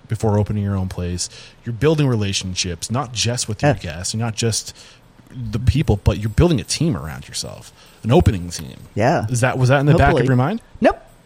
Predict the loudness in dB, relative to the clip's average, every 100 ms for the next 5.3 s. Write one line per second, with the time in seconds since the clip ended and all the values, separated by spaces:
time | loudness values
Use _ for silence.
0 | _ -20 -14 2 4 4 2 0 2 0
1 | 0 2 4 4 4 2 2 2 4 4
2 | 4 2 2 2 2 0 0 0 0 -2
3 | 0 0 2 0 2 0 2 0 2 2
4 | 2 -2 -4 -2 -2 -6 -12 -20 -10 -4
5 | -2 -4 -6